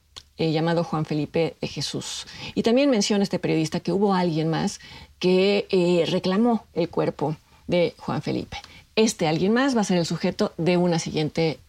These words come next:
entrevista. Se trata de un amigo del fallecido, alguien que lo ayudó a construir su casa cuando llegó a Oaxaca,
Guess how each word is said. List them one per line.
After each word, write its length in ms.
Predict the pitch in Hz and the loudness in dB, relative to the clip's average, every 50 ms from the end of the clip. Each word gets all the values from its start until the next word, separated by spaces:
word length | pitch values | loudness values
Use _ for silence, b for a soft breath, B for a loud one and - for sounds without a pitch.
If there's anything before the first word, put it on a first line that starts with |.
| _ - | _ -6
entrevista. 600 | - 165 143 - - 143 143 143 - - - - - B B B B B B B B B | -4 -4 -2 -2 -2 -2 -2 -4 -6 -8 -10 -12 -14 B B B B B B B B B
Se 160 | B - 165 | B -2 -2
trata 320 | 160 - 185 180 - 185 180 | 0 2 0 0 2 2 2
de 80 | 180 | 4
un 180 | 180 175 180 175 | 4 2 2 2
amigo 540 | 175 160 160 175 208 202 220 240 262 262 254 - | 2 2 2 2 2 2 4 2 2 0 -2 -2
del 280 | 170 165 156 151 151 | 0 0 2 0 0
fallecido, 580 | - - 151 143 147 151 - 180 175 185 202 202 | 0 -2 -2 0 0 -2 0 0 0 2 2 2
alguien 280 | 190 175 165 175 165 | 2 2 2 0 0
que 80 | - 160 | 0 -2
lo 80 | 147 151 | -2 0
ayudó 400 | 143 151 165 156 156 160 185 208 | 0 0 0 0 0 2 0 0
a 80 | 202 | 0
construir 420 | - 156 156 147 - 156 151 156 156 | 0 -2 -2 -2 -2 -2 -4 -4 -4
su 120 | - - | -6 -8
casa 300 | - - 135 143 - 294 | -6 -6 -6 -4 -4 -4
cuando 380 | - - 151 139 135 123 - - B B B B B B B | -4 -2 -4 -2 -2 -4 -6 -8 B B B B B B B
llegó 320 | - 170 - 110 151 156 156 | -6 -6 -2 -2 0 0 0
a 40 | |
Oaxaca, 640 | 151 - - 147 - - 151 147 - - 190 269 | 0 -2 -4 -4 -2 -2 -2 -2 0 0 0 0